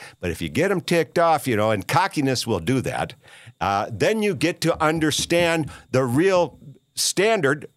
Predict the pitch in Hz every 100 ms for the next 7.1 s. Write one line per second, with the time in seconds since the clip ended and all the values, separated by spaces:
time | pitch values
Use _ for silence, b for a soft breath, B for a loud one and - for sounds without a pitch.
0 | _ - 135 135 110 101 143 135 147 175
1 | 165 156 160 - - 175 156 147 - 160
2 | - 151 151 - 226 190 202 302 311 185
3 | 160 - _ _ b b b b b -
4 | 170 165 135 131 135 120 120 117 - 117
5 | 107 80 95 95 85 80 - 82 85 82
6 | 85 85 - 98 92 92 98 92 87 87